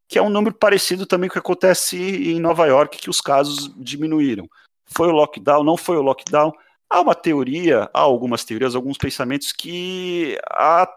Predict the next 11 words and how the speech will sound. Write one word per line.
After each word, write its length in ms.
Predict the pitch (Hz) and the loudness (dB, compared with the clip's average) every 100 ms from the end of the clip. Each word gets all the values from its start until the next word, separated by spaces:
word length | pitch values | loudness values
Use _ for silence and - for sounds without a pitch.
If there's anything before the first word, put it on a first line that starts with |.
| - - | -20 -10
a, 300 | - 151 160 - - - - | 0 0 0 -10 -20 -20 -8
a, 320 | - 58 - _ _ | -4 -4 -8 _ _
o, 240 | 175 175 127 _ _ _ _ _ _ - | -20 -20 _ _ _ _ _ _ _ -10
os 140 | 196 208 | -6 -4
anticorpos 640 | 214 - 180 196 196 165 | -4 0 2 2 0 0
é 60 | 170 | 0
apenas 320 | - 180 175 | 0 -4 -2
uma 120 | 180 | -6
parte 520 | - 139 147 147 - | 0 2 2 0 -4
da 120 | 156 | -4
história. 560 | 160 - 123 107 95 | -2 -4 -2 -2 -4